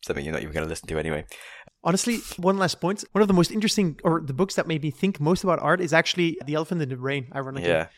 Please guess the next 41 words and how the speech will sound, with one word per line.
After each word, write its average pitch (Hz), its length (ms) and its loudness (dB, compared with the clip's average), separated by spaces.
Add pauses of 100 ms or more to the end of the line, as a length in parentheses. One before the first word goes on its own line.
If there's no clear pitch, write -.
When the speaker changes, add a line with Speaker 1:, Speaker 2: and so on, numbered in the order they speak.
(300)
Speaker 2:
One 156 120 0
of 139 60 0
the 139 80 0
Speaker 1:
Yeah, 92 120 6
Speaker 2:
first 147 80 4
Speaker 1:
Virtue 98 100 8
Speaker 2:
books - 220 0
we - 60 2
read. 139 60 2
Speaker 1:
Signaling. 151 240 0
Speaker 2:
That, 160 180 -2
that's, 175 480 0
that's 143 220 -2
a - 40 -14
good 131 120 -10
book. - 180 -14 (180)
Speaker 1:
So - 120 0
that 147 80 4
Speaker 2:
Exactly. - 20 0 (120)
Speaker 1:
certainly 82 360 -2 (160)
Speaker 2:
I 151 60 -4
mean, 180 220 0
Speaker 1:
goes 80 180 0
into 73 320 -4 (360)
most 82 360 -4
of 78 80 -12
these, - 420 -4 (720)
well, - 220 -2 (520)
all 82 160 0
the 78 80 -2
sort 73 160 -8
of 71 100 -8
N - 140 -6
F 71 80 -10
T 76 160 -4
stuff - 360 0
and 71 180 -12 (260)
art 73 220 -4
stuff - 400 -4
and - 80 -2
Speaker 2:
Mm-hmm. 139 560 -6